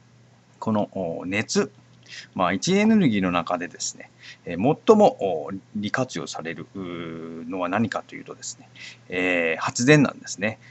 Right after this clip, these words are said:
えー、発電が最も多いです。えー、位置エネルギーで何があるかというと、ご存知の通り、化石燃料、太陽光、あるいは新エネルギー、再生、再生可能エネルギーがあるわけですね。えー、その中でもやはり、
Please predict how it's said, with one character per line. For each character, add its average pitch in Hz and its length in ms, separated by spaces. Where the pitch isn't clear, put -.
え 80 320
ー、 - 40
発 - 200
電 147 120
が 120 80
最 90 280
も 80 80
多 82 80
い 87 40
で - 80
す。 - 240
え 90 180
ー、 - 20
位 87 60
置 - 160
エ - 20
ネ 208 100
ル 151 100
ギ 85 140
ー 78 60
で 76 100
何 95 240
が 80 100
あ 78 40
る - 80
か 82 140
と 85 120
い 85 60
う - 20
と、 110 80
ご 117 160
存 117 80
知 104 100
の 85 60
通 80 180
り、 85 100
化 - 140
石 90 340
燃 82 320
料、 76 300
太 - 140
陽 113 400
光、 80 400
あ 90 60
る 113 100
い 104 60
は 80 240
新 127 320
エ 131 100
ネ 139 120
ル - 80
ギ - 100
ー、 90 60
再 131 200
生、 170 260
再 147 220
生 165 140
可 170 120
能 170 180
エ 151 60
ネ 170 140
ル 90 120
ギ 78 140
ー 80 40
が 80 100
あ 82 40
る 85 80
わ 78 120
け - 80
で - 80
す - 160
ね。 107 160
え 98 280
ー、 92 40
そ 113 140
の 123 80
中 135 260
で 139 80
も 147 140
や 92 100
は 95 140
り、 95 160